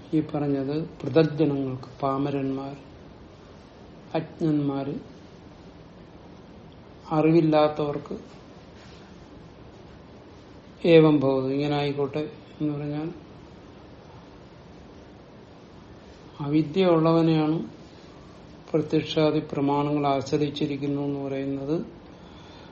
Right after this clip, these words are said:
വിദ്വാൻമാരെ സംബന്ധിച്ചല്ല, അവിദ്വാൻമാരെ സംബന്ധിച്ചാണ് പൂർവക്ഷി പറയുന്നത്. ഇപ്പോ ജീവന്മാരുടെ രണ്ടു കൂട്ടരുണ്ട്,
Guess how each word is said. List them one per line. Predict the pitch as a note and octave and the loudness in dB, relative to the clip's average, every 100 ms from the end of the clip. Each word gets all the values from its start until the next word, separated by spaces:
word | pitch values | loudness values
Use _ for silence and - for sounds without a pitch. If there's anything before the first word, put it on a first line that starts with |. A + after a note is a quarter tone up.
| - - - | -20 -14 -8
വിദ്വാൻമാരെ | C3+ C3+ D#3+ E3 E3+ F3 E3 | -2 4 6 6 6 4 4
സംബന്ധിച്ചല്ല, | D#3 D3+ D3+ C#3 C#3+ C#3+ - | 2 0 0 -2 -6 -10 -6
അവിദ്വാൻമാരെ | D#3+ D3+ D3 E3 E3+ E3+ E3 | -4 -4 0 2 2 2 0
സംബന്ധിച്ചാണ് | C#3+ D3 C#3+ C3+ D#3 - D#3+ - - - - - - - - A#2+ A2+ - - | -2 -4 -6 -8 -12 -12 -14 -14 -18 -20 -20 -18 -8 0 2 2 -2 -8 0
പൂർവക്ഷി | E3 D#3+ - | 2 2 0
പറയുന്നത്. | C#3+ C#3 D#3 F#3+ - - - - - - - - - - - - - - - - - - - - - - | -8 -8 -10 -10 -14 -20 -20 -20 -20 -20 -20 -20 -20 -20 -20 -20 -20 -20 -20 -20 -20 -20 -20 -20 -20 -18
ഇപ്പോ | - D3+ D3+ F3+ - - - - - - | -10 -6 -4 -6 -8 -16 -20 -20 -18 -8
ജീവന്മാരുടെ | D3 D#3+ D#3+ D#3+ E3 D#3+ D#3+ D3 | 0 4 4 6 4 4 2 2
രണ്ടു | D3+ | 2
കൂട്ടരുണ്ട്, | D#3 D3+ C#3+ C#3 C#3 | 2 2 -2 -4 -4